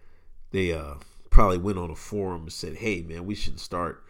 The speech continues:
doing a viral clown st-, uh,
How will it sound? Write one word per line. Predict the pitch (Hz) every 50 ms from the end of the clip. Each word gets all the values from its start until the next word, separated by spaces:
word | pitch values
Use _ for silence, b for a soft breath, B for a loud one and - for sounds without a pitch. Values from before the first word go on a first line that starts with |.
| b b b b b b - - - - - - -
doing | - 95 87 85 76
a | -
viral | - - 107 98 92 90 82 80 71
clown | - - - 101 95 90 85 80 80
st-, | - - - - -
uh, | 50 55 57 52 67 -